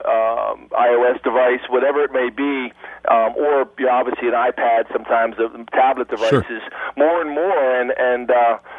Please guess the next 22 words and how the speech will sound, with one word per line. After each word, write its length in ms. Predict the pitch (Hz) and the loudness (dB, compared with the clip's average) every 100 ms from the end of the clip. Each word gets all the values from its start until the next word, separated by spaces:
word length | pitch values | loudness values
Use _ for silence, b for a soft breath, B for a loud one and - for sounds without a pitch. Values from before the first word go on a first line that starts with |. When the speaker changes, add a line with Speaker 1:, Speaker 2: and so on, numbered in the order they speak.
| - | -2
Speaker 1:
so 120 | 151 | 0
it's 120 | 147 - | 0 -2
certainly 360 | 190 196 160 151 | -2 0 0 0
a, 160 | 135 120 120 | 0 0 -2
a 40 | 123 | -2
huge 200 | 160 156 - - | -4 -4 -4 0
trend. 380 | 151 131 107 - _ _ B B | 2 0 -4 -12 _ _ B B
Speaker 2:
So 120 | - | -4
what 160 | 202 226 | -2 0
do 80 | 262 | 0
you 80 | 214 | 0
think 160 | 220 | 0
that 100 | 175 | 0
will 100 | 156 | 0
mean 220 | 151 160 | 0 2
in 100 | 139 | 2
terms 440 | 131 160 147 131 - | 0 0 0 0 -4
of, 520 | - 135 127 110 - | -2 0 2 0 -2
uh, 160 | 117 107 | 0 0
you 80 | 135 | 0
know, 120 | 127 | 0
if, 120 | 117 | 0